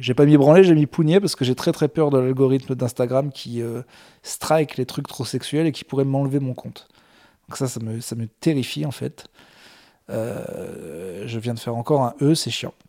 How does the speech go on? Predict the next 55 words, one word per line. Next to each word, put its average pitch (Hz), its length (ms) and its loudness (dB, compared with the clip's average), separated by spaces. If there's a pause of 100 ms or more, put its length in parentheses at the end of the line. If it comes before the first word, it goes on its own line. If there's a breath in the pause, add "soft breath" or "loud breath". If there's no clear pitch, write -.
(720)
Et 240 120 6
du 262 120 8
coup, 226 180 6
bon, 190 140 8
la 170 100 8
vidéo, 175 320 10
elle 214 60 8
avait 156 160 6
marchoté, 160 500 4
voilà. 113 240 -6 (160)
C'est 120 100 -4
un 113 60 -2
truc 123 180 -8
de 120 80 -2
quatre 113 220 -4
secondes, 147 280 0
ça 143 100 2
m'a 127 160 -2
pas 127 100 -2
pris 127 160 -4
très 123 220 -6
longtemps, 117 260 -2
mais 185 80 2
moi, 175 80 4
je 175 80 0
trouvais 147 140 0
ça 135 160 -4
marrant. 127 320 0 (520 loud breath)
Ça 170 120 6
fait 165 160 8
vingt 175 160 8
mille 180 180 8
vues, 151 300 4
ce - 80 -4
qui - 160 0
est 120 80 6
le, 113 180 0
le 110 160 -2
chiffre 139 320 -2
quand 123 140 -4
mes 117 100 -2
vidéos 117 300 0
marchent 123 340 -6
pas - 160 -8
trop, 202 220 0
quoi. 202 260 -2 (680 loud breath)
Et 139 200 8
je 127 80 0
me 131 40 0
suis - 160 -6
dit, « 226 80 0
Oh, 277 140 0 (100)
c'est, 175 220 -2
c'est 185 140 -6
bizarre. » 160 320 2